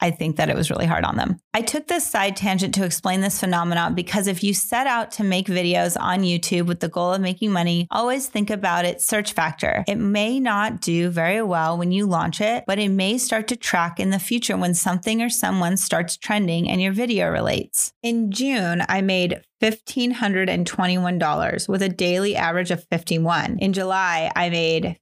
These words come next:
fifteen hundred and fourteen dollars with a daily average of forty-eight dollars. I started to get a bit nervous because in May, I had made fifteen hundred and eighty. And now in the summer, I am regressing.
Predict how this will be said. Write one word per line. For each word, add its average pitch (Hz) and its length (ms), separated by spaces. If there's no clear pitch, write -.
fifteen 165 340
hundred 170 280
and 180 180
fourteen 269 420
dollars 175 380
with 175 120
a 175 60
daily 151 400
average 160 400
of 151 120
forty-eight 190 480
dollars. - 400
I - 60
started 320 380
to 294 80
get 233 120
a 208 60
bit 196 200
nervous 180 360
because 196 300
in 202 140
May, 208 520
I 160 100
had 165 140
made 160 380
fifteen - 360
hundred 170 280
and 196 120
eighty. 185 440
And 175 160
now 175 220
in 185 80
the 170 80
summer, 185 560
I 165 120
am 165 100
regressing. 196 640